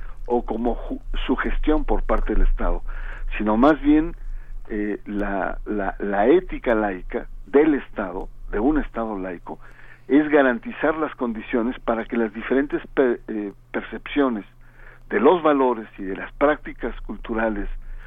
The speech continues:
y sociales de la sociedad convivan, y convivan de manera pacífica, armónica, aunque sean tan distintas. Entonces, el, el rol del Estado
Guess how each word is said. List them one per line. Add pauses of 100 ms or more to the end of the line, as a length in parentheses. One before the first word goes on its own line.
(200)
y
sociales
de
la
sociedad
convivan, (300)
y
convivan
de
manera
pacífica,
armónica, (260)
aunque
sean
tan
distintas. (640)
Entonces, (160)
el,
el
rol
del
Estado